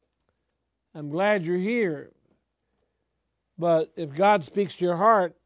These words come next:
if these things are worth listening to, they're worth repeating. And so remember, when we're preaching,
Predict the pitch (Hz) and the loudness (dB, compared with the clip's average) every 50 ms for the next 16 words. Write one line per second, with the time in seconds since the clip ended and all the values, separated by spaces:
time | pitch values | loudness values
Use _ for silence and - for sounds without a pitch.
0 | _ - 151 - 202 220 220 170 - 214 208 208 196 156 156 165 165 185 196 196 | _ -18 -10 -4 -2 -2 -2 -2 -4 -4 -4 -2 -4 -4 -6 -8 -6 -4 -4 -4
1 | 180 - - _ - - 190 220 240 202 - - 208 185 170 139 156 160 165 160 | -6 -8 -14 _ -12 -4 -2 -2 -2 -2 -4 -8 -8 -8 -6 -8 -8 -6 -6 -4
2 | 170 180 170 180 202 214 202 - 196 - - 247 294 294 262 190 151 - 143 _ | -4 -4 -4 -4 -4 -6 -6 -8 -12 -10 -8 -10 -10 -8 -8 -10 -12 -12 -16 _
3 | _ _ _ _ _ _ _ _ _ _ _ _ _ _ _ _ _ _ _ _ | _ _ _ _ _ _ _ _ _ _ _ _ _ _ _ _ _ _ _ _
4 | _ _ _ _ _ _ - 165 165 - - 185 185 180 180 180 196 233 262 277 | _ _ _ _ _ _ -12 -12 -12 -6 -2 -2 0 0 0 0 0 0 0 2
5 | 262 247 233 208 190 214 208 214 226 220 208 - - 247 269 240 - - 214 208 | 2 2 2 2 0 -4 -2 2 2 0 0 0 -4 -4 -4 -4 -4 -6 -6 -6
6 | 202 202 - | -6 -6 -10